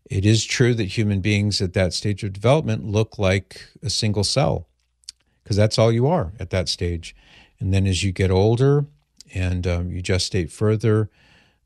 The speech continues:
your body type begins to change. Eventually, you'll start looking more discernible, definable,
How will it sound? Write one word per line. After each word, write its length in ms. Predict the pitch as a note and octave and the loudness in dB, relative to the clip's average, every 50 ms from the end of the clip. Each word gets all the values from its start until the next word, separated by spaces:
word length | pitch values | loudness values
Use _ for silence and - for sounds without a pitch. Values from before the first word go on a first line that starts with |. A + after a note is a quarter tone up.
| _ _ - | _ _ -8
your 260 | - F2+ F#2 F#2 F#2 | -4 0 0 0 0
body 500 | F#2 F2+ F#2+ G2+ G#2 G2+ G#2 G#2+ A2 G#2+ | 0 0 2 4 4 4 4 2 2 0
type 460 | - - - G2+ F#2+ G2+ G#2 - _ | -4 -4 -2 0 0 0 0 -4 _
begins 400 | - G#2 F#2+ G#2+ G2+ F#2+ - - | -8 -6 -4 -2 -2 -2 -4 -4
to 80 | - F#2+ | -6 -8
change. 540 | F2+ - - F#2+ F#2 F#2 F#2+ F#2+ G2+ G2 A2 | -8 -4 -2 -2 0 0 0 -2 -2 -4 -4
Eventually, 640 | G2 F2+ G#2+ A2 A#2 A2 - - A#2 G#2 G#2 G2+ | -2 0 0 2 0 0 -2 -2 0 0 2 2
you'll 140 | G2+ G2 G2 | 0 0 -2
start 340 | - - - G#2 F#2+ - - | -2 -2 -2 -2 -2 0 -2
looking 460 | G#2+ G2 G2 F#2 - - G2+ F#2+ F#2+ | -2 -2 -2 -2 -2 -4 -4 -2 -2
more 500 | F#2+ F#2 F#2+ F#2+ F#2+ F#2+ F#2+ G2 G2 F#2+ - _ _ _ _ _ _ _ _ _ _ _ - E3+ A2 - | -2 0 0 2 2 2 2 0 0 -4 -6 _ _ _ _ _ _ _ _ _ _ _ -14 -14 -8 -6
discernible, 720 | F#2+ F#2+ - - - - B2 C3+ C3+ A#2+ G#2+ F#2 F#2+ F#2+ F#2 | -4 -4 -2 -2 0 2 4 4 4 4 4 2 2 0 0
definable, 1080 | G2 G2 - - - A2+ A#2 C#3 D3 C#3 A2 F2 F2+ E2+ E2+ F2+ G2 G#2 C3+ F3 | -2 -4 -6 -4 -2 -2 0 2 2 2 0 0 -2 -2 -2 -2 -2 -4 -8 -12